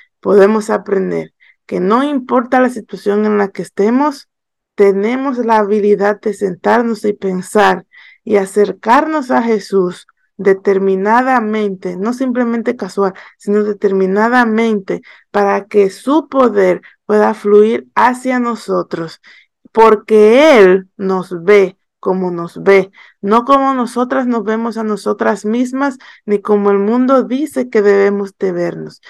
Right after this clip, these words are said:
sino que Él nos ve como el creador y el padre que es. Por eso, no importa qué diga el mundo de ti,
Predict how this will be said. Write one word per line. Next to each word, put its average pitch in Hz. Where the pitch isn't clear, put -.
sino 208
que 214
Él 233
nos 233
ve 180
como 190
el 180
creador 190
y 214
el 196
padre 202
que 170
es. 165
Por 208
eso, 214
no 214
importa 262
qué 240
diga 247
el 233
mundo 226
de 214
ti, 180